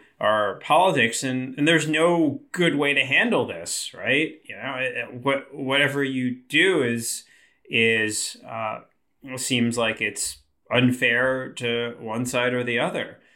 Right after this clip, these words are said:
uh, because when you, when you don't have agreed upon rules and standards for handling these situations, the only alternative is, is power politics.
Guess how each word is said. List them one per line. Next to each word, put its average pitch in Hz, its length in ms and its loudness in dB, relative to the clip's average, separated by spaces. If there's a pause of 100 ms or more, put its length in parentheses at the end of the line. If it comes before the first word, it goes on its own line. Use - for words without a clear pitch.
(260)
uh, 92 400 -10 (520)
because 117 440 -2
when 117 160 0
you, 113 380 -2
when 127 180 0
you 120 120 2
don't 139 260 2
have 117 400 -2
agreed 127 340 0
upon 110 600 -4
rules 135 400 0
and 110 100 -8
standards 151 540 0
for 107 180 -12
handling 143 640 -2 (320)
these 123 560 -2 (460)
situations, 110 1160 -6 (420)
the 135 360 0
only 127 800 -2 (340)
alternative 135 720 0
is, 123 540 -6
is 127 220 -8
power 131 340 -2
politics. 139 800 -4